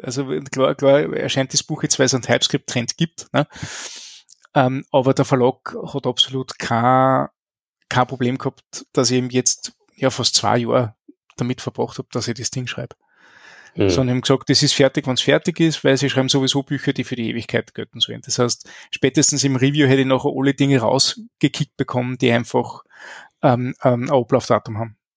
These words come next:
Speaker 2: Das ist sehr weise, weil sonst hättest du nämlich ja auch, wenn, wenn's, wenn du es nicht so gemacht hättest, hättest du ja im Prinzip das Handbuch reproduziert. Und jetzt
Speaker 1: Ja, genau.
Speaker 2: ist es ja wirklich mehr so die Wahrheit, die Wahrheit unter dem, unter dem
Speaker 1: Ja.
Speaker 2: Typsystem ist es ja mehr so
Speaker 1: Ja,
Speaker 2: die,
Speaker 1: genau.
Speaker 2: ähm,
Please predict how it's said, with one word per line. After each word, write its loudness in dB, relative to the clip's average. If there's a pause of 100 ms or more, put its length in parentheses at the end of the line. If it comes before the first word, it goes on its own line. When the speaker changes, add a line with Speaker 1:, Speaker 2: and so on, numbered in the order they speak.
(460)
Speaker 2:
Das -4
ist -2
sehr 6
weise, 4
weil 4
sonst -2
hättest 0
du 0
nämlich 0
ja 2
auch, -2
wenn, 0 (220)
wenn's, 2
wenn 2
du 2
es 0
nicht 2
so 4
gemacht -2
hättest, -2
hättest 2
du 2
ja 6
im -4
Prinzip -4
das 0
Handbuch -4
reproduziert. -4 (600)
Und -4
jetzt 4
Speaker 1:
Ja, 6
genau. -4
Speaker 2:
ist -4
es -4
ja 0
wirklich -8
mehr 2
so -4
die -10
Wahrheit, 2
die 0
Wahrheit 2
unter -2
dem, -2 (580)
unter 4
dem 2
Speaker 1:
Ja. 0
Speaker 2:
Typsystem -4
ist -10
es -10
ja -2
mehr -4
so -2
Speaker 1:
Ja, 6
Speaker 2:
die, -2
Speaker 1:
genau. -4 (200)
Speaker 2:
ähm, -6